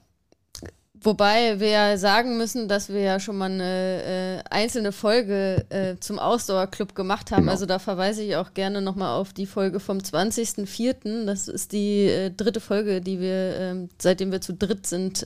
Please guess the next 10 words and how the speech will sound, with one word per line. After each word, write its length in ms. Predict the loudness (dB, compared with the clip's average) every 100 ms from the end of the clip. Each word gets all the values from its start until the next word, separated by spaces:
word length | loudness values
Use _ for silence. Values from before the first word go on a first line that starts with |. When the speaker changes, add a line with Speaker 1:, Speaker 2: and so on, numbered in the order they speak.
| 2
Speaker 1:
aufgenommen 580 | 2 2 -2 -2 -2 -2
haben. 300 | -4 -4 -8 -14 -16 -6 -2
Also 180 | 0
wer 140 | 2 2
da 120 | 4
nochmal 640 | 2 0 2 2 2 0
ins 220 | -2 -6 -2
Detail 600 | -4 -2 0 2 2 0
reinhören 720 | 0 -2 0 0 0 -2 0
will, 260 | 0 -2